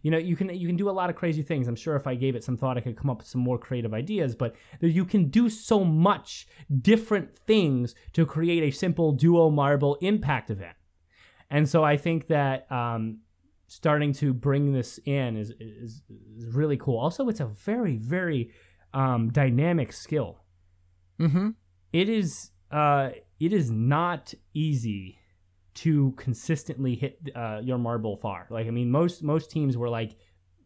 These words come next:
Speaker 1: sub sixty-five in one of them, and then some of them above sixty-five in their second one, some of them not even that good.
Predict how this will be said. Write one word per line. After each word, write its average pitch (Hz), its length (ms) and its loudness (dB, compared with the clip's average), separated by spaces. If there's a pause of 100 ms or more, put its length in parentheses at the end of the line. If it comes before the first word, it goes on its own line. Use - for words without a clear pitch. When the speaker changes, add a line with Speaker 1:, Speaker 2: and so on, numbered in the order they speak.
(200)
Speaker 1:
sub 160 380 0
sixty-five 139 880 -2
in 143 140 2
one 143 180 2
of 131 100 0
them, 139 280 2
and 135 100 -2
then 120 300 -2 (160)
some 135 240 0
of 131 80 0
them 120 380 -2 (680)
above 135 540 4
sixty-five 110 800 -4
in 110 80 -2
their 110 140 -2
second 113 320 -6
one, 107 180 -6
some 117 160 -6
of 113 60 -6
them 110 100 -4
not 104 160 -4
even 101 160 -6
that 92 180 -10
good. 82 280 -12